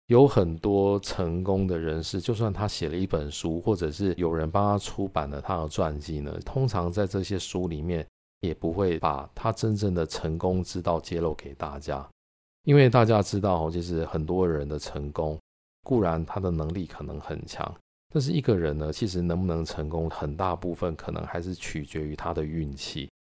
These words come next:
但是呢，大家通常都不会在自己的书里面说，“我的成功有很大的原因是因为我运气很好。”只有极少的创业者会承认这一件事情。简单的来说，大家可能看了很多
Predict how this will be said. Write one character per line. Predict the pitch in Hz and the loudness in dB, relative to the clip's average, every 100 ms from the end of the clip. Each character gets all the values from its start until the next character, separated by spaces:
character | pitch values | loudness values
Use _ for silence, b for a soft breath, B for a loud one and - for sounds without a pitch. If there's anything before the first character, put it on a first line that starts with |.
| _ _ _ - | _ _ _ 4
但 | 151 | 6
是 | 139 | 8
呢， | 131 113 | 8 8
大 | 101 110 | 6 4
家 | 101 95 | 4 2
通 | 92 - 101 | 2 0 0
常 | - 80 | 0 -2
都 | 90 87 | 0 0
不 | - | 0
会 | - 87 | 0 0
在 | 80 87 78 | 0 -2 -2
自 | 95 | -4
己 | 78 | -8
的 | 69 71 69 - | -6 -6 -8 -8
书 | - 87 82 | -4 -4 -4
里 | 71 | -6
面 | 71 78 71 | -4 -4 -4
说 | - 78 73 73 _ - | -4 -2 -2 -4 _ -8
，“我 | 71 | -4
的 | 78 | -4
成 | - 80 | -4 -4
功 | 82 85 | -2 -4
有 | - | -4
很 | 78 | -4
大 | 80 78 | 0 0
的 | 73 | -2
原 | 73 73 | -4 -6
因 | 76 | -6
是 | - | -6
因 | 80 | -6
为 | |
我 | 71 76 | -6 -6
运 | 80 | -6
气 | 69 - 73 | -6 -8 -8
很 | - 71 | -8 -10
好。” | 73 - - - _ _ _ | -6 -4 -6 -8 _ _ _
只 | - 151 | -2 4
有 | 139 | 6
极 | 104 - 92 | 4 -2 -2
少 | 101 92 73 | -2 -2 -4
的 | 76 73 | -4 -6
创 | - 110 95 | -2 0 2
业 | 82 | 0
者 | 73 73 | -2 -2
会 | 85 | -4
承 | - 80 | -4 -6
认 | 78 78 | -4 -4
这 | 76 | -4
一 | 73 73 | -4 -4
件 | 73 69 | -6 -6
事 | - 78 71 | -6 -6 -8
情。 | - - - _ _ _ - | -10 -12 -16 _ _ _ -6
简 | 95 87 | 0 2
单 | 95 | 4
的 | 87 | 4
来 | 80 78 | 2 0
说， | 90 82 82 | 0 0 2
大 | 101 | 2
家 | 90 90 | 4 2
可 | - 76 | 0 -4
能 | 76 - | -6 -6
看 | - 104 | 0 2
了 | 87 | 2
很 | - 76 | 0 -4
多 | 82 85 | -2 -2